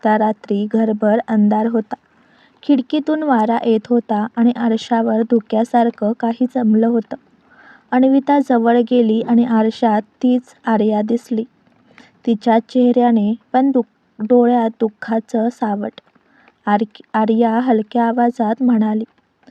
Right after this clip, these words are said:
"मी परत आले, त्याचं प्रेम अपूर्ण राहिलं म्हणून. पण आता मला समजलंय, तू त्याचं आजचं सुख आहेस.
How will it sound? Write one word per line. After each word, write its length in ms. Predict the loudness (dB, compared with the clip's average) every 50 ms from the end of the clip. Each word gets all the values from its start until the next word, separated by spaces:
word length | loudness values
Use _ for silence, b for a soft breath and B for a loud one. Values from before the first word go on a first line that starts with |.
| b b b b b _ -2
"मी 100 | -2 -2
परत 440 | 0 0 2 2 2 2 2 2 0
आले, 360 | 0 0 0 -2 -4 -4 -6 -10 _ _ _ _ 0
त्याचं 320 | 0 0 0 0 0 -2 -2
प्रेम 340 | 0 -2 -2 0 0 -2 -2 -2
अपूर्ण 480 | -4 -6 -4 0 0 2 2 4 2 2
राहिलं 420 | 2 2 2 2 2 2 2 0
म्हणून. 380 | 0 0 2 2 0 0 -2 -4 -10 _ b b b b b b b b _ 0
पण 100 | 0 2
आता 360 | 2 0 -2 -2 -2 0 2
मला 340 | 2 2 2 2 2 0 -2 -2 0
समजलंय, 540 | 0 2 2 2 0 0 -2 -4 -6 -6 -6 -8 _ _ _ _ _ _ _ _ _ _ _ _ _ -4
तू 100 | -4 0
त्याचं 520 | 2 2 2 2 2 0 0 0 0 0 0
आजचं 540 | -2 -4 -4 -6 _ _ -4 -2 0 0 -2
सुख 380 | -4 -4 -4 -4 -4 -2 -4 -4
आहेस. 360 | -4 -4 -4 -6 -8 -10